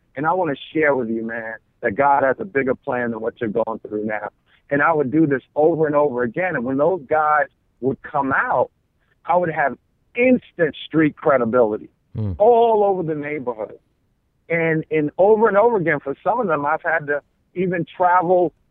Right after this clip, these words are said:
Speaker 1: many hours to go visit them. And when they saw that love and they saw that someone was willing to go the extra mile,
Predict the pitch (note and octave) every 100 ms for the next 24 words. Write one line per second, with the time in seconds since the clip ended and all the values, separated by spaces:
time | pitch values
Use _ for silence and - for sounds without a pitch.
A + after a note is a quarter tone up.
0 | _ B2+ E3+ G#3 - - E3 A3+ F3 C3
1 | - C#3 C3+ C#3+ A#2 A3+ C4 E3+ C3 -
2 | _ _ _ _ _ _ F3 E3+ F3 F3+
3 | G#3+ - _ A3+ B3 F#3+ D#3+ D3+ - C#3
4 | G3 C#4+ G3+ A#2+ A2+ _ _ _ _ D3
5 | D3+ E3 F#3 - - A#3 G#3 D3+ B2+ _
6 | - G3+ G#3+ F3+ C3+ A#2 E3+ G3 F3+ C3
7 | D3 F#3 E3 D#3+ - - C#3 D#3+ A3 E3